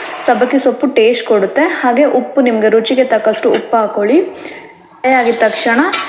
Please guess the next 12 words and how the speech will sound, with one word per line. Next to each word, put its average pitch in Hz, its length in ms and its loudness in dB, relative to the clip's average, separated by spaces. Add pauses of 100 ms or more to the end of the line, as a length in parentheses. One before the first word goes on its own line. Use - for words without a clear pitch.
(240)
ಈರುಳ್ಳಿ 233 360 2
ಹಾಕೊಳ್ಳಿ, 208 540 2
ಹಸಿಮೆಣ್ಸಿನ್ಕಾಯಿ 220 960 0
ಹಾಕೊಳ್ಳಿ, 196 320 0
ನಿಮ್ಮ 196 180 -2
ಖಾರಕ್ಕೆ 202 400 2
ತಕ್ಕಂತೆ 196 520 -2
ಹಾಕೊಳ್ಳಿ. 190 400 2 (960)
ಟೊಮೊಟೊನ 277 480 2
ಹಾಕ್ಬಿಟ್ಟು 220 580 0
ಚೆನ್ನಾಗಿ 226 640 0
ಅದು 262 220 2